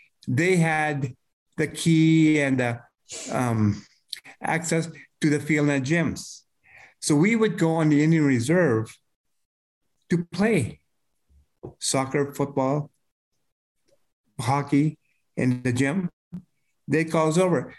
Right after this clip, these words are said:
So w-, you know, we, especially with my, I remember my dad, I mean, to step back a bit,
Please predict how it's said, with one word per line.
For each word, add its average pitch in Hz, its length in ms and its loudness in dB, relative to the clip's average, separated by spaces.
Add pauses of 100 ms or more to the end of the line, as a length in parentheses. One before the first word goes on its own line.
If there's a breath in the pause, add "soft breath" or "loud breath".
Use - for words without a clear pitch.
So - 480 -2 (880)
w-, 202 300 -2 (280)
you 190 80 0
know, 185 420 0 (300)
we, 208 760 2 (800)
especially 185 400 2
with 170 140 4
my, 143 140 4
I 135 220 -8 (100)
remember 170 280 2
my - 240 -6 (200)
dad, 151 520 -2 (280)
I - 40 -10
mean, 156 120 2
to 151 160 0
step 139 280 -4
back 139 220 -4
a - 20 -8
bit, 113 220 -4